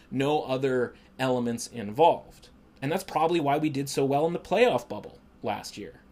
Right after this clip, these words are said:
because we didn't have home ice advantage. We didn't have scheduling situations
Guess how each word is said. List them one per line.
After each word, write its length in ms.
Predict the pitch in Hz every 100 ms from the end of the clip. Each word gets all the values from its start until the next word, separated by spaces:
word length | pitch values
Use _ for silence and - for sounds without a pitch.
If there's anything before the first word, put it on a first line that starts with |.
| - -
because 180 | 139 156
we 80 | 175
didn't 180 | 214 214
have 200 | 180 165
home 400 | - 147 147 139
ice 220 | 131 139
advantage. 480 | 131 175 180 104 127
We 100 | 139
didn't 240 | 151 165
have 200 | 156 143
scheduling 640 | - - 151 151 143 135
situations 680 | 127 139 131 123 123 127 120